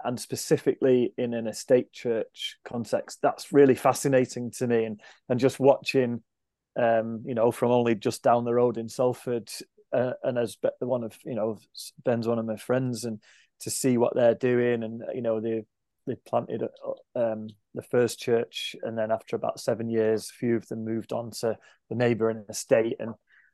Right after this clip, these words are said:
I, I think that that's gonna be a, a really interesting movement to, to follow it over the next, over the next few years, to see what happens as they try to raise up leaders from,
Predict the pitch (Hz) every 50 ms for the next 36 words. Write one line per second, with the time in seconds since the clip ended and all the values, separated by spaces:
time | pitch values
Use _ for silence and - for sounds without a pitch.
0 | _ - - - - 143 - - 151 135 - - - - - - 147 127 - -
1 | - 143 127 113 - 131 123 120 113 - _ _ _ _ _ - 123 120 135 127
2 | 120 127 - - 131 127 - - 120 - - - 135 120 113 117 110 - _ _
3 | _ _ _ 120 120 127 127 117 104 120 120 120 - - - - 123 117 117 -
4 | - - - 113 - - - 139 139 139 127 123 123 123 - 131 123 120 113 123
5 | 120 120 120 123 - - - - - - - - - - 135 123 113 120 120 120
6 | 131 - - - - - 127 117 113 113 123 123 120 117 113 107 - - _ -
7 | _ _ _ _ - - 127 - - - 127 123 117 123 - - 123 120 - 120
8 | 120 107 110 107 101 120 113 113 - - - 117 117 113 - - - 117 113 113
9 | 113 _ _ _ _ _ _ _ 127 123 117 120 107 - 123 127 - _ - 160
10 | 123 123 127 127 110 131 123 117 - - - - - - - 123 113 110 113 107
11 | -